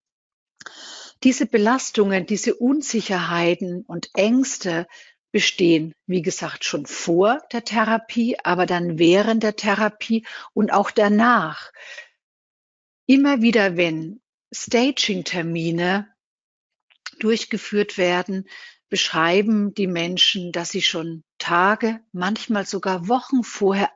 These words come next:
angespannt sind, Angst haben, dass etwas Problematisches rauskommen könnte. Diese psychischen Belastungen reichen von Distress bis hin zu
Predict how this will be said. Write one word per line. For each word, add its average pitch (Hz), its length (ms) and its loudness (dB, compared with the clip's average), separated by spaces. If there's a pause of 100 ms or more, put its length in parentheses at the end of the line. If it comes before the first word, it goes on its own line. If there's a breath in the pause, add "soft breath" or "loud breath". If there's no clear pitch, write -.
(200)
angespannt 214 800 0
sind, 151 340 -6 (400 loud breath)
Angst 190 520 -2
haben, 202 500 2 (340 loud breath)
dass 175 200 -2
etwas - 880 -2
Problematisches 170 1400 -2 (500)
rauskommen 202 680 -2
könnte. - 500 -12 (720)
Diese 220 240 2
psychischen 254 480 0
Belastungen 196 720 0
reichen 170 420 0
von 156 320 -8
Distress - 840 -4 (220)
bis - 200 -4
hin 165 220 -2
zu 156 300 -4